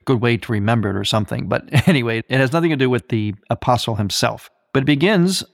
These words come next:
on November fourteenth, or that evening, because that's forty days before Christmas. And this Christmas fast, this period of penance, known in the Western Church as Advent, is very much like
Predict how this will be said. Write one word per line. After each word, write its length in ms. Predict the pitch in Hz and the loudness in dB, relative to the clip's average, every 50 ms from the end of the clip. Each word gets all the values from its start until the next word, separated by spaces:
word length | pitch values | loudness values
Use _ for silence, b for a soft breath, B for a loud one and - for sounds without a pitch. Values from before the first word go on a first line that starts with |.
| _ _ | _ _
on 160 | - 127 123 123 | 0 2 2 4
November 420 | 131 131 127 143 143 117 117 110 | 2 2 2 2 0 0 -2 -4
fourteenth, 760 | 101 - - 135 123 117 - - - - 160 147 127 131 147 127 | -4 -4 -4 -2 -2 -2 -2 -4 -4 -2 0 0 2 0 0 0
or 80 | 110 | 0
that 200 | 104 110 110 - | 0 0 -2 -2
evening, 560 | - 131 147 151 117 98 104 110 127 131 113 - _ - | 0 2 2 2 2 2 0 0 0 0 -2 -4 _ -2
because 220 | 117 139 135 147 123 | 0 2 2 2 2
that's 180 | 139 139 131 | 2 0 0
forty 300 | - - 170 180 180 165 | -2 -2 0 0 0 0
days 300 | 123 113 104 113 127 120 | 0 -2 -2 -2 -2 -2
before 680 | - 135 123 - - - 117 107 104 104 123 175 180 - _ _ - | -4 -6 -8 -8 -8 -8 -6 -4 -2 -2 -2 -2 -2 -4 _ _ -2
Christmas. 680 | - - - - - - 123 - - - - - - _ _ - | 0 0 0 0 -2 -2 -4 -4 -4 -6 -8 -10 -12 _ _ -6
And 460 | - - 123 123 123 123 120 117 104 - - | 0 2 2 2 2 2 0 -2 -4 -8 -4
this 340 | 143 123 160 180 - - - - - | 0 2 2 2 0 -2 -8 -12 -8
Christmas 560 | - - 202 - - 151 135 135 - - - _ _ _ _ | -2 -2 -2 0 0 -2 -2 -2 -2 -6 -10 _ _ _ _
fast, 460 | - - 123 107 - 123 135 - - | -6 -2 0 0 2 0 0 0 -2
this 160 | 110 - - - _ - | -4 -6 -8 -10 _ -2
period 180 | - 127 117 113 | 0 0 2 0
of 140 | 98 - - | -2 -2 -2
penance, 480 | 123 113 107 107 143 160 - - - - _ | 0 0 0 0 -2 -2 -4 -6 -10 -8 _
known 320 | - 113 120 135 131 135 135 | 2 2 4 4 4 4 2
in 140 | 127 113 113 | 2 0 0
the 340 | 113 110 104 98 107 - _ _ | -2 -4 -4 -6 -8 -10 _ _
Western 340 | - 113 135 147 - - 117 | -4 -2 -2 -2 0 -2 -4
Church 280 | - - 117 113 101 | -2 -2 -2 -2 -2
as 140 | 120 110 104 | -2 -4 -4
Advent, 680 | 117 - 120 120 120 123 110 110 107 110 123 123 - B B B B B B B B | -4 -2 0 0 2 2 2 0 0 0 0 -2 -6 B B B B B B B B
is 220 | 147 151 147 117 | 2 2 2 2
very 220 | 131 175 226 285 | 2 0 0 2
much 320 | 247 208 180 - - - 127 | 0 0 -2 -2 -4 -2 0
like 480 | 120 123 120 120 127 120 - - - | 2 2 4 2 2 -2 -4 -10 -18